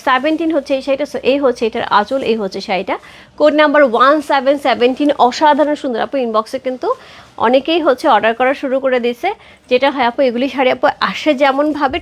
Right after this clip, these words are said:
ঠিক যায়ও তেমনভাবে। So যার যেটা ভালো লাগবে আপু ঝটপট ইনবক্স করতে হবে। প্রাইস থাকছে হচ্ছে কত? প্রাইস হচ্ছে তিন হাজার পাঁচশো টাকা, ইনসাইড ডেলিভারি চার্জ আশি টাকা, আউটসাইড ঢাকা হচ্ছে ওয়ান ফিফটি টাকা। কিছু বলার আছে?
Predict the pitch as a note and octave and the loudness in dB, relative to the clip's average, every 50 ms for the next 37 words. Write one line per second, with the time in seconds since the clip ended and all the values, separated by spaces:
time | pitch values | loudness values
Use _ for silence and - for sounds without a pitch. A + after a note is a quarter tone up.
0 | - - F4 C#4 B3 - A#3 F#3 - G3 A3+ A#3 A3 G3 G3 G3+ G3+ G3 G3+ A3 | -6 -6 -6 -6 -4 -4 -2 -2 0 0 -2 0 0 -2 -2 -2 -2 -2 -2 -4
1 | G3+ - - A#3+ - - - - - - - C#4+ B3 G#3+ C#4+ C4+ C4 C#4 C4+ C#4 | -4 -6 -6 -10 -10 -16 -20 -20 -14 -6 -2 -2 0 2 4 4 4 4 0 -2
2 | D4+ E4 D#4+ C#4+ D4 C#4 B3+ B3 A#3+ A#3 B3+ B3+ E4 E4+ B3 C4 C4 D4 - - | -4 -4 -4 -4 -2 -4 -4 -4 -4 -4 -4 -4 -4 -6 -4 -4 -4 -4 -2 0
3 | D4+ D#4 D#4 D#4 D4 C#4+ D#4 C#4 - - D4 - - C#4+ C#4+ C#4+ F4 F4 - D4+ | 0 0 2 2 2 2 2 2 0 -4 -6 -2 0 0 2 2 0 0 0 0
4 | C4 A3 A3+ - - A#3 A#3 - C4 C4 C4 B3+ C#4+ C#4 C#4 C4 C4 F4 D#4 D4 | 0 0 -2 -2 -2 -4 -2 -2 -2 -4 -2 -2 -2 -2 -2 -2 -4 -4 -4 -2
5 | A#3 G#3+ - A3 G3 A#3 A3 C4 C4 C#4+ D4 D4 D4 D#4 D4+ D4+ D4 C#4 - D#4 | -2 -2 -4 -6 -10 -10 -8 -8 -6 -6 -6 -6 -6 -6 -6 -4 -6 -6 -6 -8
6 | C#4 D4 C#4+ C#4+ G4 - - - - - - _ - - C#4 C#4 - - - A#3+ | -10 -10 -8 -8 -8 -10 -10 -18 -20 -20 -18 _ 0 0 0 2 4 2 2 2
7 | C4 B3+ C4 B3 B3+ B3 B3+ C4 B3+ A#3+ A#3+ C#4 B3+ C#4 C#4+ C#4+ F4 D4 A#3 G3 | 2 0 2 2 0 0 2 0 0 0 0 0 -2 -4 -2 0 0 0 0 0
8 | - A3 G3 F#3+ F#3+ F#3 A3 G3+ - - B3 G3+ G#3+ F#3+ - F3+ - G3+ G3 G3+ | -2 -6 -8 -8 -8 -6 -6 -6 -4 -4 -4 -4 -4 -6 -10 -14 -12 -12 -12 -12
9 | - C#4 A#3+ - C4+ A#3 A3+ A#3 A#3+ B3 B3+ B3+ - - | -12 -14 -12 -10 -8 -6 -4 -4 -4 -6 -8 -10 -12 -16